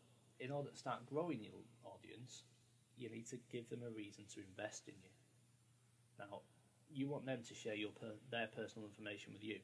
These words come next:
and you want them to buy your products, so you have to make it worth their while. What I did, I wrote two thou-, um, two ten thousand word short stories purely to give away to new subscribers. Now, that incentive,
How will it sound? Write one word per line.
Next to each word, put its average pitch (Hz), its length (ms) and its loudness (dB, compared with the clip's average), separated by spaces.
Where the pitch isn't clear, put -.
and - 100 -6
you 104 120 -10
want 98 140 -4
them 98 120 -12
to - 140 -10
buy 107 140 2
your 104 220 -4
products, - 440 -6
so - 100 -10
you 98 160 -2
have - 180 -4
to - 100 -8
make 98 200 -10
it - 80 -10
worth - 220 -6
their 104 160 -6
while. 104 300 -2
What 123 180 6
I 147 180 8
did, 131 260 0
I 104 100 -4
wrote 104 240 0
two 143 220 2
thou-, 131 320 2
um, 117 320 2
two 107 300 4
ten 123 220 0
thousand 117 420 0
word 107 180 2
short 113 300 4
stories 104 300 -2
purely 131 400 6
to 123 60 -2
give 113 180 0
away 107 380 0
to 117 60 -8
new 110 140 -2
subscribers. - 720 0
Now, 113 80 0
that 139 180 12
incentive, 117 640 2